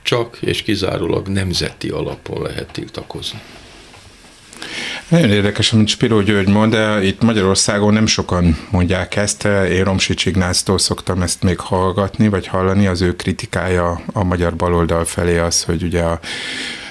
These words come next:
Speaker 2: a nemzeti törekvéseket, a nemzeti múltat nem tudja eléggé mobilizálni, talán nem is akarja, nem is, ö, nem is szándékozik, hogy, ö, hogy egy kicsit, ö, ez elkerüli a figyelmét.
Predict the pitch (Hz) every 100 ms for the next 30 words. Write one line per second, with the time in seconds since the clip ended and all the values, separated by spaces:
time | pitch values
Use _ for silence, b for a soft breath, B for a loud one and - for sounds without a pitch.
0 | B - - 92 87 90 85 87 - -
1 | 92 85 - 92 85 90 - 87 87 90
2 | 90 85 90 90 90 92 87 87 85 85
3 | 90 87 85 82 85 92 90 92 87 98
4 | 90 90 85 82 82 85 85 - - 127
5 | - 95 95 87 87 82 - - - 90
6 | 82 82 85 85 82 - 101 98 95 -
7 | 90 98 - 92 82 85 85 82 73 87
8 | 82 78 - - 82 - 92 85 78 82
9 | 90 85 - 87 80 80 78 - 85 -
10 | - 78 -